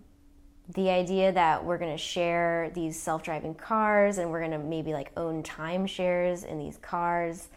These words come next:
or, um,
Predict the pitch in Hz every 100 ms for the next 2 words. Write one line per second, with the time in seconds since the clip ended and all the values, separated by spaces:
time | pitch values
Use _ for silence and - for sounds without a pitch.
0 | - - - - - 165 151 143 147 131
1 | 160 - - - - - - 156 147 -
2 | - - -